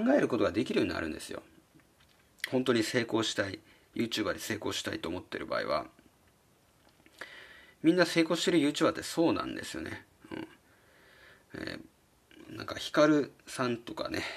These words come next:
えー、いますけど、そういう人もね、どんどんどんどん自分のね、そういった考えとか企画は人に言うようにしているそうです。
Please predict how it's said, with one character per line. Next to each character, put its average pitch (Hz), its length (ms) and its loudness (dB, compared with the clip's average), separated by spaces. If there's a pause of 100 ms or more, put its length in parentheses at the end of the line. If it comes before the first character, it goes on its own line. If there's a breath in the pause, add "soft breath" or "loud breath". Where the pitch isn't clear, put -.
(120)
え 87 380 -4
ー、 - 20 -4
い 90 40 -4
ま 92 140 -4
す - 100 -14
け - 80 -8
ど、 - 60 -12
そ - 160 -6
う 139 40 0
い - 20 -2
う 139 40 -12
人 139 100 -4
も 104 80 0
ね、 - 180 -10 (600 soft breath)
ど 151 120 4
ん 143 80 6
ど 95 100 2
ん 90 60 -2
ど 101 120 2
ん 95 80 2
ど 82 60 0
ん 80 40 -6
自 98 120 -6
分 110 180 6
の 107 80 8
ね、 101 180 4
そ 101 140 -6
う 92 40 -2
い - 20 -4
っ - 40 -14
た - 280 -2 (540)
考 - 140 -2 (160)
え 101 60 2
と - 100 -8
か - 120 -6
企 - 140 -12
画 - 240 -6
は 87 100 -4 (480)
人 - 200 0
に 127 180 4
言 131 140 6
う - 20 8
よ 143 100 6
う 113 40 4
に 87 80 -2
し - 80 -4
て 82 120 -4
い 76 60 -2
る 78 60 -8
そ 85 140 -8
う 71 80 -6
で - 40 -16
す。 - 140 -16